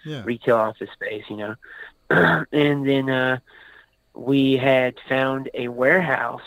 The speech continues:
Speaker 2: on the other side of town, and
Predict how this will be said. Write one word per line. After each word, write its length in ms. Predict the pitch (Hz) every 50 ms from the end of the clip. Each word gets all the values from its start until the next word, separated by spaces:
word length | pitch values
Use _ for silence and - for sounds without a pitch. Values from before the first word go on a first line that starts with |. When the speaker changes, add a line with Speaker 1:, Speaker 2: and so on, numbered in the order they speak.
| - - - _ _ _ _ - -
Speaker 2:
on 460 | 123 127 123 123 123 123 123 120 120
the 120 | 120 113
other 140 | 120 127 127 -
side 140 | - 135 120
of 80 | 113 -
town, 540 | - - 139 147 151 139 120 117 123 123 _ _ _ _ _ _ _ _ _ _
and 640 | - - 123 123 120 120 117 117 120 113 113 113